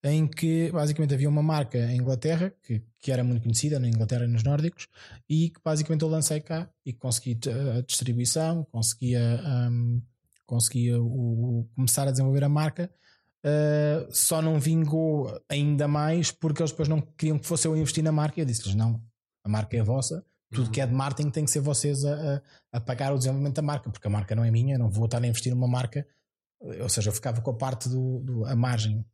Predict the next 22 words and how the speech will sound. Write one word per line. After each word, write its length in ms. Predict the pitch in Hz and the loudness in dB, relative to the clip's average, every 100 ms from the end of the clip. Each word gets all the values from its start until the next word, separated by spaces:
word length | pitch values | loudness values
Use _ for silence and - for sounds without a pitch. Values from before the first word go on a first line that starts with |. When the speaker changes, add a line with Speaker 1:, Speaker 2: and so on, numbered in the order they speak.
| 127 113 | -4 -2
Speaker 1:
chamamos 280 | 123 117 113 | 2 2 4
assim, 220 | 117 120 | 2 2
do, 220 | 113 113 - - _ | 2 2 -4 -18 _
do 140 | 117 | -2
trading, 400 | 113 123 117 104 | 0 0 0 2
né? 320 | 101 101 110 - | 2 2 0 -4
Ao 100 | 104 | -8
fim 120 | - | -4
e 40 | 107 | 0
ao 0 | |
Speaker 2:
Uhum. 60 | |
Speaker 1:
cabo 180 | 113 107 | 0 2
da, 480 | 107 107 113 120 120 | 2 2 0 -2 -2
da 140 | 120 | 2
marca, 260 | 104 98 95 | 2 2 0
tinha 120 | 104 | 0
que 60 | - | 0
ser 100 | 98 | -2
pago 180 | 107 | -2
de 60 | 101 | 0
alguma 180 | 107 107 | 0 2
maneira. 260 | 104 95 | 2 -2